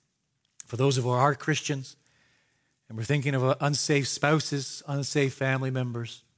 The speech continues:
unsaved, uh, neighbors, friends, colleagues, they are going to hell. I know, it, it, it, it, I shudder just saying the words.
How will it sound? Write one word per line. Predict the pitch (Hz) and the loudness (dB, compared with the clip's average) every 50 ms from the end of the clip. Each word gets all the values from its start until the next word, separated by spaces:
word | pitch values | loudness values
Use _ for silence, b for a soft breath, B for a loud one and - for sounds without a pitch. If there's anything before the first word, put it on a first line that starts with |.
| _ _ _ _ _ _ _ _ _ _ _ _ _ _ _ _ _ _ _ _ _ _ _ _ _ _ | _ _ _ _ _ _ _ _ _ _ _ _ _ _ _ _ _ _ _ _ _ _ _ _ _ _
unsaved, | 123 127 123 - - 139 131 135 127 110 98 90 B B B B B 131 135 123 | -4 -2 -2 0 2 2 2 2 2 0 -4 -12 B B B B B -14 -12 -8
uh, | 113 110 95 | -8 -8 -8
neighbors, | 107 113 120 120 110 117 117 110 - - - _ _ _ _ _ _ _ _ _ _ _ _ | -6 -4 -4 -4 -4 -4 -6 -8 -8 -12 -16 _ _ _ _ _ _ _ _ _ _ _ _
friends, | - - 120 117 110 101 92 - | -4 -4 -4 -4 -4 -8 -14 -18
colleagues, | - - 117 110 107 104 101 95 - _ - - _ _ _ _ _ _ _ _ _ _ _ _ _ _ - | -8 -6 -4 -4 -4 -6 -10 -16 -20 _ -20 -20 _ _ _ _ _ _ _ _ _ _ _ _ _ _ -12
they | 127 113 113 | -10 -8 -6
are | 110 107 | -6 -6
going | 101 113 117 117 120 127 123 | -6 -6 -6 -4 -4 -4 -6
to | 123 | -8
hell. | 113 - - 113 92 80 76 _ _ _ _ _ _ _ _ _ _ _ _ _ _ _ _ _ _ _ _ _ _ _ _ _ _ _ _ _ _ _ _ _ _ _ _ _ _ _ _ _ _ _ _ | -8 -8 -12 -14 -14 -14 -16 _ _ _ _ _ _ _ _ _ _ _ _ _ _ _ _ _ _ _ _ _ _ _ _ _ _ _ _ _ _ _ _ _ _ _ _ _ _ _ _ _ _ _ _
I | 101 | -10
know, | 110 123 113 110 120 | -8 -8 -8 -10 -12
it, | 110 95 _ | -18 -20 _
it, | - 104 104 117 - | -18 -18 -18 -16 -16
it, | 120 113 110 113 - _ - | -14 -14 -14 -14 -16 _ -20
it, | 110 - _ _ _ _ _ _ _ _ _ _ _ _ _ _ _ _ _ _ _ _ | -20 -20 _ _ _ _ _ _ _ _ _ _ _ _ _ _ _ _ _ _ _ _
I | - - 135 127 | -8 -6 -6 -4
shudder | 113 107 - - 127 117 117 117 117 | -6 -8 -8 -6 -4 -4 -4 -4 -6
just | 110 120 117 - - - - - - _ _ _ _ _ _ _ | -6 -6 -8 -8 -10 -10 -12 -18 -20 _ _ _ _ _ _ _
saying | - - - 127 120 117 120 117 117 | -10 -8 -6 -4 -4 -4 -4 -6 -6
the | 120 | -4
words. | 123 127 123 117 107 92 - | -4 -2 -2 -4 -4 -6 -12